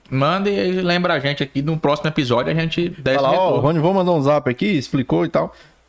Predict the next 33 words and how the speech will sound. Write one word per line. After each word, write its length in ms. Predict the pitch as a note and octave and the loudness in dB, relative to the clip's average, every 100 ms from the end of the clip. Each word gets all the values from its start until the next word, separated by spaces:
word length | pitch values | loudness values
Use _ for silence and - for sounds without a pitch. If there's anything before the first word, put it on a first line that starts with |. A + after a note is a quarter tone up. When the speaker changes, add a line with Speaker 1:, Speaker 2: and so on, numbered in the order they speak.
| _ | _
Speaker 2:
Interessante, 420 | D#3+ E3+ C3+ A2+ | -2 -2 -2 -2
tem 100 | F3 | -2
mais 160 | F3 B2+ | -2 -2
Speaker 1:
Pô, 120 | E3 | 0
Speaker 2:
perguntas 280 | D#3+ A#2+ E3+ | 0 0 0
Speaker 1:
tem 100 | G3 | 0
um, 60 | D#3 | -2
Speaker 2:
aí? 140 | C3 B2 | -2 -2
Speaker 1:
um 60 | |
comentário 440 | A#2 B2 A2+ A2+ A2+ | -2 -2 0 -2 -2
também 260 | A2 A2+ | -2 0
aqui 220 | G#2+ C3+ | -2 -2
que 120 | C#3 A#2+ | -2 -2
eu 180 | A#2 A#2+ | -2 -6
acho 120 | - | -6
que 80 | A2+ | -2
merece 340 | A2+ A2 A2 | 0 0 -2
ser 80 | - | -2
lido, 260 | A2 C#3 A#2 | 0 -2 -4
porque 200 | - C3 | -4 -2
Speaker 2:
Uhum. 220 | B2+ C3+ | 0 -2
Speaker 1:
eu, 100 | C3 | -2
eu, 60 | C3 | -2
eu 60 | C#3 | -2
tô 100 | B2+ | -2
na 140 | C#3+ | 0
dúvida 280 | D3+ C#3+ C#3 | 0 0 0
realmente 380 | C#3+ D3 C3 C3 | 0 -2 -4 -4
sobre 160 | C#3 C3+ | -4 -2
isso 140 | - | -4
aqui. 260 | F#3 A2 - _ | -2 -4 -6 _
Speaker 2:
Uhum. 320 | A#2 G#2+ A2 D3 _ _ _ _ - | -4 -2 -4 -6 _ _ _ _ -6
Speaker 1:
A, 340 | A#2+ A#2+ A#2+ | -2 0 -2